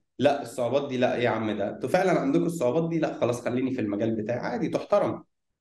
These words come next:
كنت بتكتشف مجال، وممكن، ممكن أنا، أنا بكلمك أهو، ممكن أنا بعد كده،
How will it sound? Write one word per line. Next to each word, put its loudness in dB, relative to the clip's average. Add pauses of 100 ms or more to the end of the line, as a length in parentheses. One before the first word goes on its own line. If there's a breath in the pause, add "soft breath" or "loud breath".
كنت 0
بتكتشف 2
مجال، 2
وممكن، 4
ممكن 2
أنا، 4
أنا 6
بكلمك 4
أهو، 2 (100)
ممكن 4
أنا 6
بعد 2
كده، 0